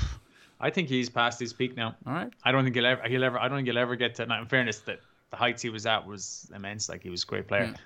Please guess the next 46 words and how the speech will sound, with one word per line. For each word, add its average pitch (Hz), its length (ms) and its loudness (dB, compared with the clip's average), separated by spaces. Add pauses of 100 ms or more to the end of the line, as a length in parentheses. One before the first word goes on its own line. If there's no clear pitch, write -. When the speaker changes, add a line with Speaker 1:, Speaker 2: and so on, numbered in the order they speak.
(180)
Speaker 1:
I 117 60 0
don't 131 140 6
think 120 80 6
he'll 113 80 6
ever 113 160 2
get 107 160 -2
back 101 180 0
there 104 160 -4
again. 101 380 -2
You 117 100 -4
know, 117 140 0 (120)
he'll 131 200 2
show 127 180 6
flashes 117 460 2
of 101 60 -4
it, 101 80 -8
but - 40 -4
he 110 60 -4
won't 110 160 -4
be 113 80 -2
consistent, 104 500 -6
and 95 80 -6
he 95 60 -6
won't 101 200 -6
prove 107 220 -2
his 98 120 -2
price 101 300 6
in 98 120 -2
F 98 140 -2
P 101 100 2
L. 98 180 4 (480)
Um, 101 80 6
Speaker 2:
All 98 160 6
right, 147 140 0
I'm 131 100 -4
writing 139 240 4
Speaker 1:
you - 20 6
Speaker 2:
it - 40 6
Speaker 1:
know. 92 60 0
Speaker 2:
down. 143 240 2
Hot 147 200 0
take, 135 380 0
Seamus. 123 580 0
K 120 200 0
D 117 80 -2
B's 113 360 -2